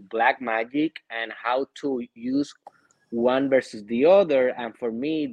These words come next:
that represent, um, the full archetype of the wise. Like, the wise, it is not ignorant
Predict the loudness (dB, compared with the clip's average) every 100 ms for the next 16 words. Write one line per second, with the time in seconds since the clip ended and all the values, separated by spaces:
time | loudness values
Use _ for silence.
0 | -4 -2 0 -2 -4 -8 -6 -6 -8 -4
1 | -4 -2 -6 -10 -16 _ _ _ _ -4
2 | -2 0 0 -2 -6 -14 _ _ -8 -8
3 | -2 2 2 2 -4 -4 -4 -4 -6 -2
4 | -2 -2 -6 -16 -8 -8 -8 -8 -2 -2
5 | -2 -4 -4 -6 -6 -4 -4 -4 -6 -4
6 | 0 2 2 0